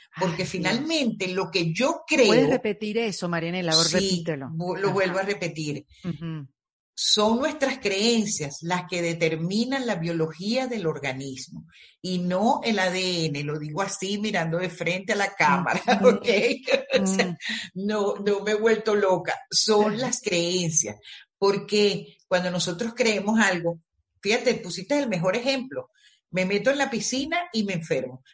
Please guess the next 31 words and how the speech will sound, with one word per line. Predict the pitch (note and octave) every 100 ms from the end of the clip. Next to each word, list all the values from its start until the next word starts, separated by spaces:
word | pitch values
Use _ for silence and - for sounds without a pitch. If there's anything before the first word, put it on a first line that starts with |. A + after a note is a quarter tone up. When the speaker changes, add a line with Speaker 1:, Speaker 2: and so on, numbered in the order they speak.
| -
Speaker 1:
Bueno, | C4
eso | - F3+
es | G#3
una | G#3+ C#4
creencia. | G#3 D#3 F3 D#3+ D#3 - - - - - -
¿Cómo | G#3 C#4+
adquirimos | D4+ D#4 A#3+ A#3
nosotros | C4 B3 A3 A3
las | A#3+ A#3
esqueri-, | G#3 F#3+ E3 E3 -
las | F3+ F#3 F3 E3 _
creencias? | F3+ F3 F#3 E3 C#3+ A2 - - _ _
Por | F3+ F3
las | E3 D3+
experiencias | D3 E3 D#3+ G#3 G3 F3+ D4 D#4 - _ _
y | D#4+
también | D#4+ C#4 G3 F3 E3 F#3
por | A3 A3
nuestra | G#3 E3+ - E3
forma | E3 F3 D#3+ E3+ F#3+
de | G3 F#3+ G3+ B3 G#3+
empezar | G3 E3+ E3 E3+ D3+ E3
a | F#3+ F3
absorber | - E3 - F3 D#3+ D#3
los | D#3 E3+
conocimientos. | F#3 D#3+ - C#3+ C3+ A#2+ G#2+ - _ - - - -
Bueno, | G3 B3+
en | F#3
el | D#3
caso | D#3 - G#3+
tuyo, | A3+ B3 A#3+